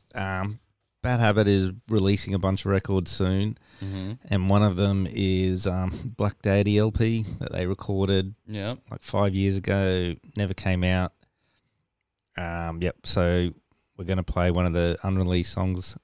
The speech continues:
Speaker 1: off that at the end of this podcast.
Speaker 2: Sick, sick. I love
Speaker 1: And,
Speaker 2: it.
Speaker 1: um, so yeah, that'll probably be another few months till that's out. Um,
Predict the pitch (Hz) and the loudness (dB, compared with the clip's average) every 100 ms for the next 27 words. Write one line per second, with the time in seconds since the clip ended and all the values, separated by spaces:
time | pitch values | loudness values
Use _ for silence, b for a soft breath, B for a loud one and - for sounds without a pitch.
0 | _ - 90 101 101 - _ 104 - 98 | _ -14 -2 -2 -2 -6 _ -6 -2 -2
1 | 98 98 104 - 101 101 104 101 - - | 0 -2 -4 -2 -2 0 0 0 -4 -8
2 | - 95 98 107 - - - - - 85 | -8 -8 -8 -10 -14 -20 -18 -14 -12 -10
3 | 107 - _ - 95 101 95 90 90 - | -12 -14 _ -12 -2 2 2 2 0 -6
4 | _ _ - 101 101 101 110 113 113 101 | _ _ -10 -6 -2 0 0 0 2 2
5 | 95 98 98 92 - 98 92 90 82 - | 4 4 4 0 0 0 2 0 -2 -4
6 | 85 85 - 90 90 90 - _ _ _ | 0 0 -2 -2 0 0 -2 _ _ _
7 | 95 87 90 90 | -8 -4 -4 -4